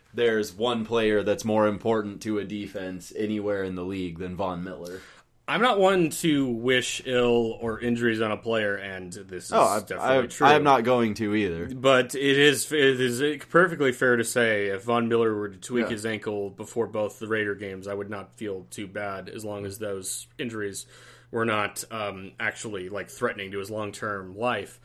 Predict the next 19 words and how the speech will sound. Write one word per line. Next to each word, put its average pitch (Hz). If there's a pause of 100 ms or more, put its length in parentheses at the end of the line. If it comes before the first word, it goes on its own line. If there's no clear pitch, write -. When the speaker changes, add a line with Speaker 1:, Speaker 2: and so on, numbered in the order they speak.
Speaker 1:
Yeah. -
Speaker 2:
Because, 113
yes, 165
you're 120
exactly 110
right. 107
If 107
Von 127
Miller, 123
i-, 117 (240)
if 139
Von 156
Miller 156
gets 131
injured, 113
that 113
entire 113
linebacking 110
core 98